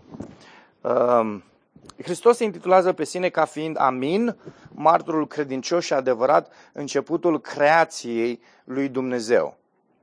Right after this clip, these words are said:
Și ei spun că aceasta este o dezvoltare, de fapt, a textului, uh, sau a modului în care Iisus se descrie în versetul cinci, în capitolul unu. Uh, „Și de la Iisus Hristos,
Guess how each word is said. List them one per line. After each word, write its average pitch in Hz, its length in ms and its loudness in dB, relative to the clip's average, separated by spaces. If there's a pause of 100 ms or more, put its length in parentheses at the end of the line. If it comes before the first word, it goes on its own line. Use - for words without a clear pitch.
(580)
Și 165 260 -4
ei 220 100 2
spun 180 300 -4
că 156 260 4 (280)
aceasta 170 720 2
este 156 240 -2
o 151 60 0
dezvoltare, 139 880 4
de 120 100 -4
fapt, - 280 0
a 127 80 0
textului, 135 840 -6 (600)
uh, 117 180 -8
sau 131 200 -2
a 131 40 2
modului 156 240 0
în 139 80 -4
care 135 160 2
Iisus 139 240 -6
se 175 80 -4
descrie 143 380 -4
în 156 80 -2
versetul 156 420 -4
cinci, - 800 -8 (540)
în 110 60 -14
capitolul 120 680 -2
unu. 123 400 -4 (1080)
Uh, 95 600 -8 (800)
„Și - 160 -12
de 147 100 0
la 139 140 6
Iisus 170 360 0
Hristos, 151 600 -2